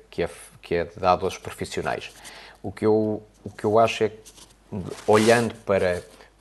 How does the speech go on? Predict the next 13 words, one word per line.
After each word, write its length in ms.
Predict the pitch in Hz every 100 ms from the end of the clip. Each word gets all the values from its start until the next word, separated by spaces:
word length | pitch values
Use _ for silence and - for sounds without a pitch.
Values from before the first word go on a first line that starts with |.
| -
para 140 | - 107
o 60 |
mercado 480 | 107 107 107 120 120
dos 180 | 101 98
usados 480 | 98 - 90 90 92
e 60 | 92
para 380 | - 92 92
quem 240 | 95 95 98
opera 480 | 92 - 101 95 90
no 100 | 90
mercado 360 | 90 - 85
dos 120 | 90
usados, 400 | 90 87 95 95